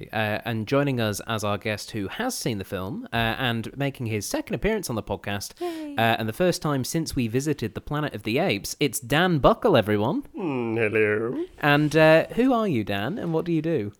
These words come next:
Speaker 3: That's a good question, something that I get asked every time I wind up in some random's house. Uh, I, I'm, I'm an actor, improviser, and, uh, children's entertainer.
Speaker 1: You have seen Airplane.
Speaker 3: I have indeed.
Speaker 1: And, uh, in, in a vague, non-spoilery kind of way,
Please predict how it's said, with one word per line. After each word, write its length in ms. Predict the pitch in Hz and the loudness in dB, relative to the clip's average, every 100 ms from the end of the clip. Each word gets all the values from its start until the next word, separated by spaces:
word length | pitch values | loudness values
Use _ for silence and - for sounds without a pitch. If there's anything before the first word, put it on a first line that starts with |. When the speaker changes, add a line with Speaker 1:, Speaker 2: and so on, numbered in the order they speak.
| _ | _
Speaker 3:
That's 240 | 139 220 - | -12 -10 -10
a 80 | |
good 380 | 104 98 175 202 | -12 0 2 2
question, 580 | - 143 - - 95 98 | 0 -4 -4 -10 -14 -12
something 440 | - 135 131 123 | -10 -6 -4 -6
that 140 | 107 104 | -6 -10
I 180 | 233 107 | -12 -12
get 180 | 113 117 | -10 -6
asked 300 | 120 - 165 | -6 -6 -8
every 160 | 151 | -8
time 240 | 139 143 135 | -6 -6 -4
I 60 | |
wind 220 | 123 127 | -4 -4
up 120 | 113 123 | -6 -8
in 100 | 107 | -10
some 220 | 120 110 | -10 -8
random's 380 | 107 107 107 107 | -8 -8 -12 -14
house. 340 | - 101 - - - - | -18 -18 -20 -20 -20 -8
Uh, 300 | 113 113 113 - | -4 -2 -2 -2
I, 440 | 160 165 156 156 | 0 0 0 0
I'm, 360 | 185 247 240 226 - | 0 -2 -2 -8 -8
I'm 140 | 190 226 | -4 -2
an 220 | 170 131 | -2 -2
actor, 480 | 127 147 - 151 156 - - | -4 -6 -4 -2 -2 -8 -10
improviser, 840 | 131 120 120 120 110 120 120 113 | -8 -4 -2 -2 -2 -2 -2 -4
and, 340 | 107 104 104 104 - | -6 -10 -12 -16 -16
uh, 440 | 101 98 98 98 101 _ | -12 -10 -10 -12 -16 _
children's 440 | - 147 139 127 117 | -8 -4 -4 -6 -8
entertainer. 600 | 117 98 - 110 113 107 - | -12 -14 -10 -6 -6 -6 -10
Speaker 1:
You 480 | 131 160 190 190 185 - | -6 -4 -2 -4 -6 -6
have 160 | - 131 | -8 -6
seen 240 | - 87 | -6 -8
Airplane. 440 | 82 - - - 110 _ _ | -10 -14 -16 -16 -18 _ _
Speaker 3:
I 80 | 117 | -10
have 220 | 113 110 | -6 -6
indeed. 380 | 110 104 101 - _ _ - | -4 -6 -10 -16 _ _ -4
Speaker 1:
And, 520 | 113 113 110 110 107 | 0 0 0 -2 -2
uh, 220 | 113 113 | 0 0
in, 100 | 151 | -2
in 140 | 160 160 | -4 -2
a 40 | |
vague, 380 | 156 196 185 160 | 0 0 -2 -4
non-spoilery 880 | 127 127 123 120 - 117 113 104 98 | -4 -2 -2 -4 -2 0 0 -2 -4
kind 240 | 98 92 | -6 -8
of 140 | 95 - | -8 -10
way, 260 | 92 104 | -10 -10